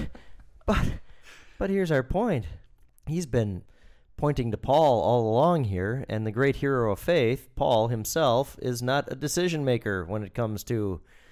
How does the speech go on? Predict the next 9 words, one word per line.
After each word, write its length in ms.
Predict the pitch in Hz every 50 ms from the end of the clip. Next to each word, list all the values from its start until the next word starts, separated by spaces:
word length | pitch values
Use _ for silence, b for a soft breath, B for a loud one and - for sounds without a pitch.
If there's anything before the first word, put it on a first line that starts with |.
| b b _ - -
being 360 | - 117 110 107 104 98 78 - _ - - -
brought 320 | 110 107 101 95 - -
to 60 | 104 98
faith 360 | - - 104 98 90 85 -
in 80 | 95 92
the 80 | 90
Lord 280 | 85 87 87 87 85 82
Jesus 340 | 92 95 85 76 80 80 -
Christ. 560 | - - 90 78 73 - - - - -